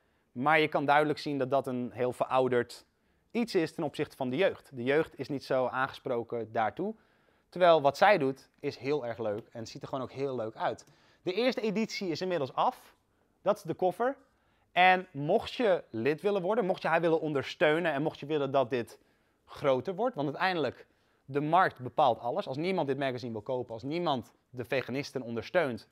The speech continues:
en er is geen markt, kunnen de veganisten ook niet doorgroeien. Dus als je zegt, weet je, je hoeft niet alleen het magazine te kopen voor jezelf, je kan ook zeggen, ik denk dat we een betere veganistische wereld moeten hebben en er moeten meer platformen komen, meer mensen.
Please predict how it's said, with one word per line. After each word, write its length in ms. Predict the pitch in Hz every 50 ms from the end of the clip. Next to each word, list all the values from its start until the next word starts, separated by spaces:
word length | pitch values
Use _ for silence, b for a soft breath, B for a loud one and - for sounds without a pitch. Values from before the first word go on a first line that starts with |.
| _
en 140 | - 139 147
er 60 | 143
is 80 | 143 131
geen 220 | - - 131 123
markt, 380 | 147 160 151 123 101 - - _ _ _ _ _ _
kunnen 200 | - 156 156 143
de 60 | 131
veganisten 480 | 120 135 127 - - 135 127 117 - -
ook 160 | - 139 123
niet 200 | 127 120 110 104
doorgroeien. 560 | 107 127 131 143 - - 170 175 185 214 240 247 b b b b b b b b
Dus 320 | - 180 185 170 - b b b b b b _
als 220 | - 180 185 175
je 80 | - 170
zegt, 300 | - 202 190 170 - - -
weet 160 | 151 170 165
je, 60 | -
je 60 | 185
hoeft 100 | 208 -
niet 120 | 196 196 -
alleen 140 | 185 165
het 100 | 160 151
magazine 300 | 160 165 160 143 131 143
te 80 | 123 -
kopen 320 | - - 156 143 131 -
voor 140 | - - 135
jezelf, 320 | 131 117 175 202 202 196 196
je 60 | 185
kan 100 | 165 196
ook 100 | 196 190
zeggen, 300 | - 196 180 - 196 190 b b b b b b b b b _
ik 180 | - 170 170 160
denk 200 | 170 165 165 156
dat 120 | 160 143
we 60 | 139
een 100 | 147 139
betere 280 | 135 139 139 131 139 123
veganistische 520 | - - 135 127 - 143 127 110 - -
wereld 220 | 147 185 220 208 165
moeten 200 | 156 139 131 123
hebben 200 | 127 127 143 143
en 60 | 143
er 60 | 139
moeten 200 | 127 131 127 -
meer 140 | 135 123 117
platformen 480 | - - 165 185 - - - 143 127 120
komen, 220 | - 127 120 120
meer 140 | 120 120 117
mensen. 420 | 139 175 196 196 - - 151 147